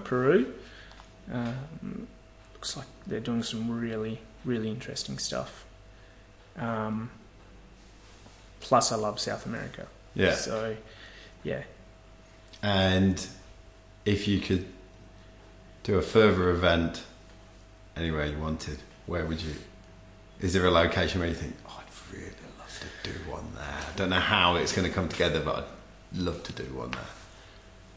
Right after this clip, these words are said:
Speaker 1: I haven't thought too much about that. I mean,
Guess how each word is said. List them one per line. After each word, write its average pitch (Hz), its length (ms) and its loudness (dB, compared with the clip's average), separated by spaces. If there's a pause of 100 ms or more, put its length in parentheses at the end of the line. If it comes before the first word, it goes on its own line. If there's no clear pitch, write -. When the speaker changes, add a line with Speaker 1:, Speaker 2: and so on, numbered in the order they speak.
(240)
Speaker 1:
I - 40 -8
haven't - 320 0
thought - 340 -4
too 160 340 2
much 147 260 4
about 131 240 6
that. 135 120 8
I 139 40 10
mean, 139 360 6